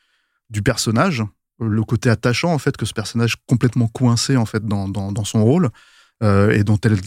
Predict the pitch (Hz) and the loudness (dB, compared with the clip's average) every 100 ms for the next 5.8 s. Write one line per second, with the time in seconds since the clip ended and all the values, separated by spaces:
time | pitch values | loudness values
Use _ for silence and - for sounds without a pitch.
0 | 85 113 131 110 107 - 110 110 110 - | -6 -2 0 -2 -6 -2 -2 0 -2 -2
1 | 110 - 170 190 135 160 - - - - | -6 -2 -2 0 2 0 -2 -20 -20 -2
2 | 110 101 101 101 104 107 98 - 95 85 | 2 4 4 2 0 0 -4 -8 -14 -14
3 | 82 101 123 - _ _ _ _ - 101 | -12 -4 -4 -6 _ _ _ _ -12 -12
4 | 95 117 113 101 98 - - - 110 117 | -4 -4 -4 -6 -6 -4 -4 -2 0 0
5 | 110 101 98 101 98 101 131 | 0 -2 -4 -6 -6 -6 -6